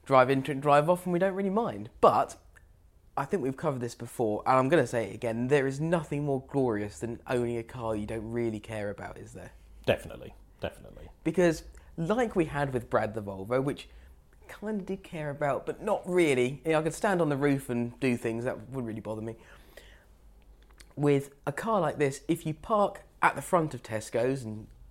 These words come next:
Speaker 1: if you listen to this, the chances are you're the kind of person that, like us, probably park in the back corner of Tesco or Sainsbury's or Waitrose or wherever it is you decide to shop, to avoid people driving into the side of your car or opening doors into you or whatever it's gonna be, letting the trolley go because they're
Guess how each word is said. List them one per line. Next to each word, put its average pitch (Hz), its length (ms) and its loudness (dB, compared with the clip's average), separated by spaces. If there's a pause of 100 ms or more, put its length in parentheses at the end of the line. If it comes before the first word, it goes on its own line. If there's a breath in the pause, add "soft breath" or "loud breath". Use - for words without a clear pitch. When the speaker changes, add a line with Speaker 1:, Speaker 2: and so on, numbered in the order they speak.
(320)
Speaker 1:
if 117 140 -8
you 113 80 -4
listen 120 240 -4
to 113 60 -8
this, 117 100 -8
the 120 80 -6
chances 107 320 -8
are 110 100 -2
you're 110 100 -6
the 104 60 -14
kind 117 160 -6
of 104 60 -10
person 104 360 -10
that, - 120 -14
like - 240 -18
us, - 100 -18 (100)
probably - 340 -16
park - 380 -12
in 101 40 -16
the 110 80 -12
back - 320 -12
corner 113 600 0 (500 soft breath)
of 120 180 -4
Tesco 110 720 -2
or 107 340 -2 (260 soft breath)
Sainsbury's 113 640 -2
or 104 200 0
Waitrose 113 640 -2
or 107 60 -6
wherever 131 260 0
it 127 40 0
is 117 120 -2
you 117 80 -2
decide 107 320 -2
to - 80 -16
shop, - 340 -8 (520 loud breath)
to 135 100 2
avoid 131 440 4 (340)
people 127 380 -4
driving 131 360 6
into 113 120 -6
the 117 60 -8
side 110 180 0
of 101 40 -6
your 101 100 -8
car 143 420 4
or 107 140 -6
opening 107 200 -8
doors 123 320 2
into 117 320 -4
you 120 320 2
or 101 280 -4
whatever 127 340 2
it's 104 100 -4
gonna 110 140 -6
be, 113 100 -2
letting 120 220 0
the 113 80 -8
trolley 120 280 -2
go 113 180 0
because 117 160 -8
they're 113 100 -10